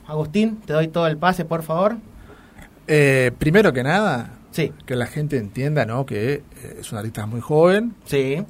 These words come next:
Speaker 2: uruguaya,
Speaker 1: Sí.
Speaker 2: eh, pasó de, de, de la cumbia cheta, ¿no? A, a un pop, eh,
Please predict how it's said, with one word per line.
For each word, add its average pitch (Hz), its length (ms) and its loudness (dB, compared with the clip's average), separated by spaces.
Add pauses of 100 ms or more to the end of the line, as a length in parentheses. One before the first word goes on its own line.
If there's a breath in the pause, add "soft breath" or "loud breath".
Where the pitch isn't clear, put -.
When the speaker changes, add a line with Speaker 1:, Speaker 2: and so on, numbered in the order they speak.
Speaker 2:
uruguaya, 156 720 4 (140)
Speaker 1:
Sí. 135 440 -2
Speaker 2:
eh, 123 320 -4
pasó 147 440 2
de, 123 600 2
de, 120 140 -2 (140)
de 131 160 -2
la 120 100 0
cumbia 165 360 2
cheta, 185 420 4
¿no? 220 320 2
A, 131 800 6 (100)
a 123 320 0
un 131 220 -6
pop, 175 260 4 (600 soft breath)
eh, 113 760 -4